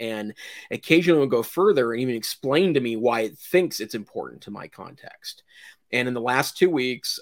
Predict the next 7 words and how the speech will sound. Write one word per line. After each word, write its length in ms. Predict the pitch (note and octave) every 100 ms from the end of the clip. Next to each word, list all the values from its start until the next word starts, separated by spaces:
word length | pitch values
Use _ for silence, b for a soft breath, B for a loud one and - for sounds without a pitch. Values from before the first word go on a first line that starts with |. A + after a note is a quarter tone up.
| -
I've 420 | G#2+ G#2+ A2 G#2+
went 260 | A2+ B2 G#2+
through 360 | - A#2+ G#2+ G2
hundreds 460 | - C#3 D#3 D#3
of 120 | D3+
pages 720 | - C#3 C3+ C3+ C3 C3+ C3 - -
of 540 | G#2 G2+ F#2+ F#2+ F#2+